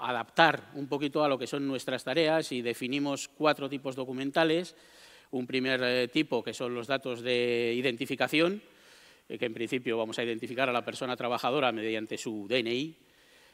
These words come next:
La historia clínica, lo vuelvo a repetir, es un documento individual, ¿eh?, de la persona trabajadora que debe seguirla y que, por lo tanto, debe identificarla de manera constante e indubitada.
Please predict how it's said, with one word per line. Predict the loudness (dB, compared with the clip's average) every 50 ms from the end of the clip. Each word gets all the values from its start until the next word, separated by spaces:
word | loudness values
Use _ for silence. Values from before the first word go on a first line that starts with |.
| _
La | -12 -8 -4 -2 -2 -2
historia | -2 -4 -6 -4 -2 0 2 2 0
clínica, | 0 0 0 0 0
lo | 0 0
vuelvo | 0 0 0
a | 0
repetir, | 0 -2 -2 -2 -4 -4
es | -4 -6
un | -8
documento | -8 -6 -6 -6 -6 -4 -6
individual, | -6 -6 -6 -6 -4 -4 -4 -4 -2 -2 0 0 0 -2 -4 -6 -10 -14 _ -10
¿eh?, | -10 -10 -10 -12 -16 _ _ _ _ _ _ _ -14
de | -2 4 6 6 6 6
la | 4 0 -4
persona | -4 -4 -6 -6 -4 -4 -4 -4 -4 -4
trabajadora | -2 -2 -2 0 0 0 2 2 2 2 2 0 -2 -4 -4 0
que | 0 0
debe | 2 0 -2 -4 -4
seguirla | -4 -4 -4 -4 -2 -4 -4 -2 -2 -4 -4 -4 -8 -14 -20 -18 -10 -4
y | 0
que, | 2 2
por | 4 2
lo | 2
tanto, | 2 0 0 0 0
debe | 0 0 0
identificarla | 0 0 0 -2 -4 -4 -6 -6 -6 -4 -2 0 0 0 2 2 0
de | 2 2
manera | 0 0 -2 -2 0 2 2 2 2 0 -2
constante | -2 -6 -6 -4 -2 -2 -2 -2 -2 0 2
e | 2 2 2 2
indubitada. | 0 -2 -4 -6 -6 -6 -4 -4 -4 -4 -6 -12